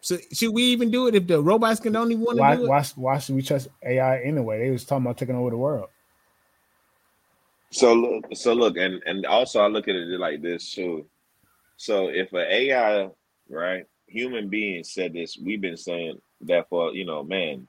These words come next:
Speaker 3: this many workload is X Y Z. You know, this amount is definitely not good. The A I did, like, four boxes and, and
Speaker 1: Hmm.
Speaker 3: realized, like, "Dog, this ain't,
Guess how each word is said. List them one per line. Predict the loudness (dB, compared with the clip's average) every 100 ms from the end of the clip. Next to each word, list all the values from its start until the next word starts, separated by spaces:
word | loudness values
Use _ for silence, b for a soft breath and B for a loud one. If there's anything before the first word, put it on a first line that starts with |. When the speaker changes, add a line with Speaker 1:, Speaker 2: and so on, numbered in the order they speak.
| _ -4
Speaker 3:
this | -4 -2
many | -2 -2 -2 -2
workload | 0 0 0 -2 -2
is | -4 -6
X | -6 -2
Y | -2 -2
Z. | -4 -6 -6 -8
You | -10
know, | -6
this | -6 -4
amount | -4 -2 -2 -4
is | -8 -2
definitely | 2 2 2 -4 -4 -4 -6 -8 _ _ _ _ _ -4
not | -2 0 2
good. | 4 4 2
The | 0 2
A | 4 4
I | 2
did, | -2 -2
like, | -2 -4 -6
four | -4 -4
boxes | -4 -4 -4 -8 -16 -16
and, | -18 -20 _ _ _ _ -6
and | -2
Speaker 1:
Hmm. | 0
Speaker 3:
realized, | 0 0 0 -2 -4
like, | -8 -8 -2
"Dog, | 0 2 0
this | -6 -6 -6
ain't, | -6 -8 -10